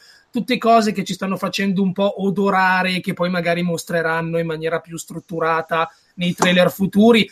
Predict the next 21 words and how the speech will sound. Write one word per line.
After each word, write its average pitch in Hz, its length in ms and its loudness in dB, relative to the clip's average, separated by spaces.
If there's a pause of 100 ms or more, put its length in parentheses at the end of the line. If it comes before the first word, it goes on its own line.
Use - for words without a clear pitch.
(180)
che 196 120 -4
sì, 196 160 -2
da - 140 0
qui 190 140 -2
a 185 60 0
settembre 196 600 0
inevitabilmente 175 1120 -2 (920)
puntelleranno 185 800 4
l'estate, 170 840 0 (220)
cadenzeranno 196 760 2
l'estate. 160 680 -2 (400)
Per 202 160 -4
quanto 262 280 2
riguarda 240 420 4
la 190 80 2
scena 254 300 2
in 285 140 0
sé, 311 560 0 (200)
da 170 240 0
un 233 220 6
lato 185 720 2